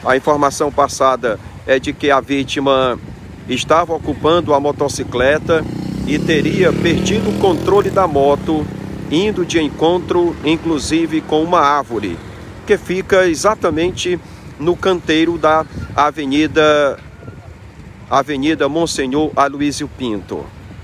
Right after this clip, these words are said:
Lamentavelmente, registramos, portanto, esse óbito, esse acidente que aconteceu agora há pouco. O trânsito está fluindo normalmente, é,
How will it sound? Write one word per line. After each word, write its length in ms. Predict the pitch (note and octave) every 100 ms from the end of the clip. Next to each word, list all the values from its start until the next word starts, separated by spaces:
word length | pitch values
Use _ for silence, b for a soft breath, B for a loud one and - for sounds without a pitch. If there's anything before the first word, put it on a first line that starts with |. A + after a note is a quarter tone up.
| - - -
Lamentavelmente, 1300 | A2 D3+ D#3 C3+ C3 B2 B2+ A#2 D#3 E3+ - E3+ E3+ E3 -
registramos, 800 | A2+ C3+ C3+ - C#3 C#3 D#3+ D3+
portanto, 680 | - D3+ - C#3+ D3 D#3 D3+ B B B B -
esse 320 | C3+ - D3+
óbito, 640 | C3+ D3+ C#3 C3 F2+ G2+ - F#2
esse 460 | C#3 C3+ - C#3+ -
acidente 680 | C3+ - B2 C3+ D3 -
que 120 | - C#3+
aconteceu 640 | C#3 C#3 C#3 - C#3+ C3+
agora 280 | B2+ C#3 C3+
há 20 |
pouco. 460 | - G2+ E2+ - - - - - - - - - -
O 120 | -
trânsito 760 | - D3 D#3+ D3+ D#3 D3+ D#3+ D3
está 300 | - D3 C#3
fluindo 540 | - D3 D3 C3+ C3+
normalmente, 960 | C3+ C3+ C3 B2+ B2+ D#3+ F3+ - G3 F#3+ - - - - - -
é, 500 | B2 B2 B2 A#2+